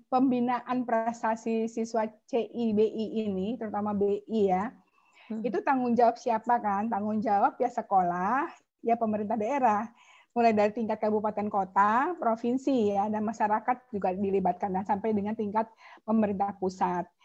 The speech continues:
Speaker 1: Nah, coba next. Kita lihat di sini, eh, pemerintah sudah dengan, eh, sangat baiknya, mungkin berikutnya dulu ya, eh, slide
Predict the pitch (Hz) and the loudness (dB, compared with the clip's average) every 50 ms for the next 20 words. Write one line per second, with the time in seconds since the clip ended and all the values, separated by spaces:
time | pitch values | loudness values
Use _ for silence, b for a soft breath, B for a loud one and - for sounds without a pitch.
0 | b b b b b 240 214 208 214 - - 226 214 208 190 180 196 208 262 - | b b b b b -4 -4 -4 -4 -4 -2 2 2 2 2 2 0 -2 -2 -2
1 | - - - _ _ b b b b b b 247 226 - 240 240 240 240 240 233 | -6 -14 -20 _ _ b b b b b b -4 0 2 2 2 2 2 0 -2
2 | 226 233 - 226 214 220 247 311 359 370 349 - - 240 233 226 214 220 214 208 | -2 -2 -2 -2 0 0 0 0 0 -2 -2 -2 2 2 4 4 4 4 2 2
3 | 226 226 220 220 220 220 226 220 214 269 311 - - 220 220 208 208 202 208 208 | 0 0 0 0 0 0 -2 -2 -2 -2 -2 -2 0 0 0 0 0 -2 -2 -2
4 | 208 208 220 226 - - - 214 208 202 190 185 190 196 - 202 202 202 208 - | -2 -2 -4 -4 -6 -6 -4 -2 0 0 0 0 -2 -4 -6 -6 -6 -6 -6 -4
5 | 220 196 196 196 190 190 - 202 220 262 294 294 - - 247 226 233 233 277 262 | -2 -2 -2 -4 -6 -8 -6 -4 -4 -4 -4 -6 -8 -8 -6 -6 -4 -2 -2 -2
6 | 240 233 220 220 240 233 240 233 220 220 220 202 202 208 214 202 202 202 214 233 | 0 -2 -2 -2 -4 -4 -2 -4 -4 -4 -4 -4 -2 0 0 2 2 2 2 2
7 | 233 226 247 247 _ - - - 208 196 208 - _ _ - 208 208 202 | 2 0 -2 -6 _ -14 -8 -4 -4 -4 -4 -6 _ _ -4 -2 -2 -2